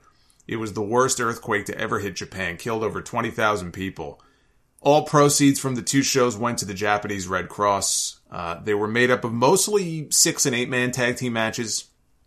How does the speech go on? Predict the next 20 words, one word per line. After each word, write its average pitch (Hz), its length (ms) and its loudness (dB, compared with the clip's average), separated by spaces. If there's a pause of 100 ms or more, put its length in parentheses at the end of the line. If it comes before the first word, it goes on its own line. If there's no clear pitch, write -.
(340)
It 160 40 -2
wasn't 175 340 4
like 156 220 2
it 143 80 -2
was 139 160 2
some 143 180 2
kind 135 220 -2
of 104 160 -4
big 127 240 2
dream 127 420 -2
card 117 420 4
with 107 160 -4
big 110 200 0
singles 107 440 0
matches. 101 380 -4
It 110 80 -6
really 185 220 0
wasn't 135 260 2
about 101 380 2
that. 104 340 0